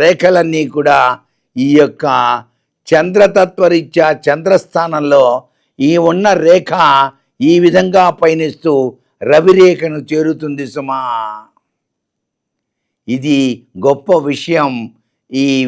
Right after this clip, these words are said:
విషయంలో అష్టసాముద్రిక వేత్తలు ముఖ్యమైనటువంటి తత్వాన్ని తెలుసుకోగలుగుతారు. ఎంత గొప్ప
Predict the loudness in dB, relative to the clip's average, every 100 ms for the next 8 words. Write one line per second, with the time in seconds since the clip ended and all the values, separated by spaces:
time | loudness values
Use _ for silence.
0 | -6 -6 -4 -2 0 0 0 -2 -8 _
1 | _ _ -8 -2 -4 -2 -4 -4 -6 -6
2 | -2 -2 -2 -4 -2 -2 -2 -4 -10 _
3 | _ _ -10 -10 -4 -4 -2 -2 -4 -8
4 | -8 -6 -6 -6 -6 -6 -6 -6 -8 -10
5 | -8 -6 -4 -6 -8 -8 -10 -10 -16 -20
6 | -20 _ _ _ _ _ _ _ _ _
7 | _ _ _ _ -8 -6 -6 -6 -4 -2
8 | -4 -4